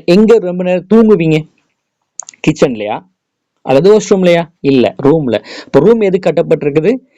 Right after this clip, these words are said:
நீங்க தங்குறதுக்கும் கூடுதலா, ஆஹ், உங்களோட நேரத்தை கூடுதலா தூங்குவதற்கும் அங்க பயன்படுத்தலாம். அந்த மாதிரி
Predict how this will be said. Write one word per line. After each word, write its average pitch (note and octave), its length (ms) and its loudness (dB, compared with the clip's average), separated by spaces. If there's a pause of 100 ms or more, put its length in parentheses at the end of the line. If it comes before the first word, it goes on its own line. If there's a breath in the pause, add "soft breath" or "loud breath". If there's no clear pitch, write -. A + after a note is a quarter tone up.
(160)
நீங்க D3 240 2 (180)
தங்குறதுக்கும் E3+ 720 -2 (360)
கூடுதலா, D#3+ 440 2 (640)
ஆஹ், F#3 400 0
உங்களோட F3 220 0
நேரத்தை F#3 340 -2
கூடுதலா E3+ 360 0 (140)
தூங்குவதற்கும் D#3+ 560 0
அங்க D3 120 2
பயன்படுத்தலாம். B2 640 -6 (280 loud breath)
அந்த F3+ 220 0
மாதிரி C3 320 -4